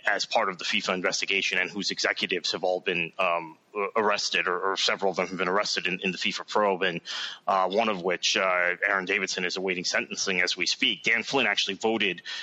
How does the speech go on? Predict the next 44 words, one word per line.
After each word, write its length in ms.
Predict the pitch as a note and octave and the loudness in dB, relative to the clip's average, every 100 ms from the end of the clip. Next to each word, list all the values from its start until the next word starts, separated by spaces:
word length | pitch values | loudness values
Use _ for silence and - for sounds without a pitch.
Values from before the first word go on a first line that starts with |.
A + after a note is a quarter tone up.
| - | -4
recommended, 960 | B2 C#3+ - A#2 A#2+ F3 E3 A#2 F#2 F#2 - - - | 0 2 2 2 2 2 2 2 0 -4 -14 -16 -2
uh, 260 | A2+ G2+ G#2 | 2 2 2
and 120 | A2+ G#2+ | 0 0
voted 260 | C3 A2+ | -2 -2
for 140 | - G#2 | -4 0
that, 220 | G2+ G2 _ _ | 0 0 _ _
that, 200 | G2+ G2 - | 0 0 -2
that 280 | G2 F#2+ - | 0 0 0
contract, 600 | - C#3 - D#2 - - | 0 0 -2 -6 -8 -8
marketing 400 | G#2+ G#2+ A2 G2 | -4 -2 -2 -4
deal. 260 | G#2 A2+ - | -2 -2 -2
So, 300 | - A2 G#2+ - - - | -2 0 -2 -6 -10 -2
um, 340 | A#2 G#2+ F#2+ G2+ | 2 2 2 -2
when 100 | G2+ | -2
you 60 | |
talk 220 | F#2 C3 | 2 0
about 180 | A2 G#2 | 2 -2
fifa 280 | - A2 G2 | 0 -4 -4
corruption, 500 | - G2+ G#2+ - G2 | -2 0 0 0 -4
he's 280 | F#2 A2+ G2 | -2 -4 0
not, 200 | G2+ G2 | 2 2
um, 540 | F2 F#2 F2 F2+ E2+ - - - | 2 2 4 2 -2 -14 -14 -14
he, 100 | - | -6
he's, 300 | F#2 F#2+ A#2 - | -4 0 0 0
he's, 440 | A#2 A2+ F#2+ - _ - _ _ _ _ | 0 0 -2 -8 _ -20 _ _ _ _
you 320 | A#2+ A#2+ A#2 A#2+ | -6 -2 0 0
could, 180 | B2 | 0
you 280 | G2+ A#2 A#2+ | 2 0 0
could 180 | - A2 | 0 0
interpret 540 | G2 G#2+ A#2+ A2+ G#2+ | 2 2 0 2 0
that 140 | - F#2 | 0 0
he's 180 | A2 G2 | -2 2
not 240 | F#2+ F#2 | 0 0
completely 400 | F#2+ - G#2 F#2 | -6 -4 -2 -2
clean 240 | - G#2+ | 0 0
and 100 | F2+ | 0
the 60 | F2+ | -2
U 120 | G2 | 0
S 80 | F2+ | 0
Soccer 280 | - F#2 - | 2 0 -2
Federation 420 | - G2 F#2 - | -4 0 0 0
isn't 160 | F#2 E2+ | -4 -6
completely 380 | - G#2+ - G2 | -4 -2 0 0
clean. 300 | - G#2+ | 2 2